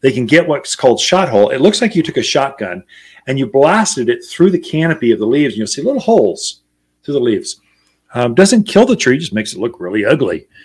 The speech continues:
And it's a disease, like you said. It's a bacteria. It's a fungus. It's a, it's, it's like athlete's foot of the foliage. That's what that is. It's eating the, eating the foliage. So if you can spray just as the leaves are coming out,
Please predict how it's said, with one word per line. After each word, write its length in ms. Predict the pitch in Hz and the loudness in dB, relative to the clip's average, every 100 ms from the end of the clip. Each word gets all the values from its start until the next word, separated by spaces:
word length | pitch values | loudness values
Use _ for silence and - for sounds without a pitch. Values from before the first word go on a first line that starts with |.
| - _ - | -20 _ -8
And 120 | 120 | -6
it's 140 | 117 | -2
a 140 | 120 120 | 0 0
disease, 640 | - 139 294 220 - - | -2 0 2 2 0 -8
like 180 | 110 117 | -8 -6
you 60 | 143 | -2
said. 380 | - 208 - - | 2 2 0 -6
It's 120 | - | -12
a 60 | - | -6
bacteria. 760 | 110 107 - 214 196 104 123 - _ - | -6 -6 -4 2 2 2 -2 -8 _ -4
It's 100 | 175 | -2
a 40 | |
fungus. 720 | - 226 233 101 - - - _ _ _ _ - | 2 4 4 4 0 -4 -8 _ _ _ _ -10
It's 140 | 120 | 0
a, 120 | 143 - | 0 2
it's, 280 | - - 143 | -2 -6 -2
it's 380 | 139 - - | -2 -2 -4
like 180 | 131 139 | -2 0
athlete's 460 | 190 214 - 180 - | 2 2 2 0 -2
foot 260 | - 127 - | 2 2 2
of 60 | |
the 80 | 135 | -4
foliage. 560 | - 214 180 76 - - | 2 4 4 0 -10 -10
That's 200 | 107 - | -10 -8
what 120 | 139 | -6
that 180 | 151 147 | -2 2
is. 320 | 170 127 95 | 2 2 0
It's 160 | 101 - | -10 -10
eating 260 | 139 139 131 | -10 -6 0
the, 160 | 123 | 0
eating 200 | 139 143 | -2 -8
the 60 | 123 | -6
foliage. 380 | 123 135 107 - - - - - _ _ - - | 0 2 2 -4 -16 -20 -20 -20 _ _ -20 -10
So 420 | - 151 143 - | 2 4 4 2
if 180 | 127 139 | -4 -2
you 120 | 202 | -2
can 180 | 254 233 | 0 -2
spray 800 | - - - 160 147 120 107 113 | -4 -8 -4 0 2 2 0 -4
just 280 | - 175 233 | -4 -4 -4
as 120 | 208 | -2
the 60 | 202 | 0
leaves 380 | 147 151 143 | 2 2 2
are 60 | 127 | 0
coming 340 | - 127 110 | -6 -8 -6
out, 440 | 98 98 - - | -8 -10 -14 -20